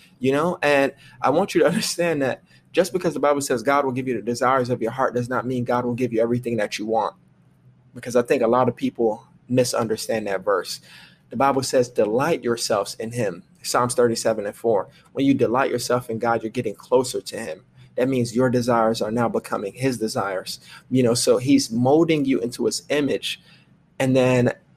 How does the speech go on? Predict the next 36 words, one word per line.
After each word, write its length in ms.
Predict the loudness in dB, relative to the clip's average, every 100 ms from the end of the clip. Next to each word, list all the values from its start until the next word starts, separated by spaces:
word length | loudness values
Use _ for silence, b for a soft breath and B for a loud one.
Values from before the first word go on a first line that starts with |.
| _ -6
if 140 | 2
you're 200 | 4 4
ge-, 220 | 0 -4
if 100 | -2
you're 180 | 0 2
asking 400 | 0 0 -2 -4
for 100 | -4
something 580 | -2 -2 0 -2 -2 -4
that 180 | -4 0
isn't 320 | 0 0 -2 -2
pleasing 360 | 0 2 0
to 140 | -2 -2
him, 260 | -2 -4 -6 b b b _
he's 240 | -4 -2
not 280 | 0 0 0
going 240 | 0 -2
to 120 | -4
give 280 | -6 0 2
it 100 | 2
to 140 | 2 0
you 200 | 2 0
to 180 | -4 -6
destroy 400 | -6 -2 2 4
your 180 | 4 2
life. 380 | 2 0 -2 -2
God 280 | 0 0
loves 340 | 2 2 2 -2
you 80 | -4
too 300 | -4 -2 0
much 440 | 0 0 -4 -14 B B
to 120 | -8 -2
give, 260 | 2 2
send 240 | 2 0 2
you 140 | 2
a 40 |
distraction. 760 | 0 -4 -2 -2 -2 -6 -10